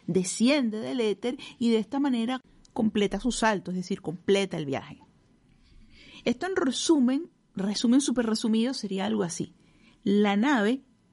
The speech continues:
se envuelve en un toroide energético y mediante ese procedimiento iguala su frecuencia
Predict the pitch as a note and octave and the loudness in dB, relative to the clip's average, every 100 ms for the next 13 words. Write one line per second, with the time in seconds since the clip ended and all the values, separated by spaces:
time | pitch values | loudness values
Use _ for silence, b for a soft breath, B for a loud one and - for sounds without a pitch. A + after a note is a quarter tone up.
0 | _ - - B3 B3+ E4 C4 A3 A#3 A3+ | _ -14 -2 -2 0 2 4 4 2 0
1 | B3+ C#4 A3 G#3 A3 - A3+ A3+ A#3 A3+ | -2 0 0 2 0 0 0 2 2 0
2 | A3+ B3+ B3 - F#3 D#3+ C#3+ - G#2 - | -2 -4 -4 -6 -6 -6 -6 -6 -6 -8
3 | - - G3 F3+ F3+ A#3+ C#4 C4+ - C#4+ | -10 0 0 2 2 0 0 -4 -4 -4
4 | D#4+ D4+ D#4+ D4+ C#4 B3 A#3 C4 - G#3+ | -6 -6 -4 0 2 2 2 -2 -2 0
5 | G3 A#3 G#3 E3 - - - - C#4 D#4 | 2 2 0 -4 -8 -16 -12 -6 -4 -2
6 | D#4 C4+ B3 A#3+ C4+ C#4+ | -2 0 0 -2 -2 -4